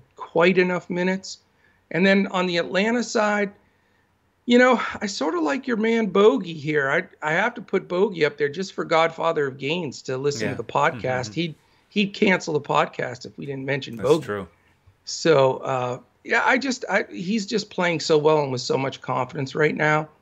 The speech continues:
Speaker 1: And I know Trey's, Trey's the man, but I guarantee you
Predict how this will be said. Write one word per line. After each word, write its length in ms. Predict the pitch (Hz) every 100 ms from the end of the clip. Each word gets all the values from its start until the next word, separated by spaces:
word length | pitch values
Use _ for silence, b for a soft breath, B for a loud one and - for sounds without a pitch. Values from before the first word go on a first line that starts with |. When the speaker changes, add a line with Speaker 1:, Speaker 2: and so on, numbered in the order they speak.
| _ b b b -
Speaker 1:
And 220 | 151 147
I 80 | 160
know 200 | 185 202
Trey's, 680 | - 175 160 175 156 - - _ 147
Trey's 360 | - 165 175 151
the 100 | 170
man, 380 | 165 170 165
but 260 | 151 143 - 147
I 80 |
guarantee 600 | 147 185 220 180 - 190 180
you 360 | 151 143 127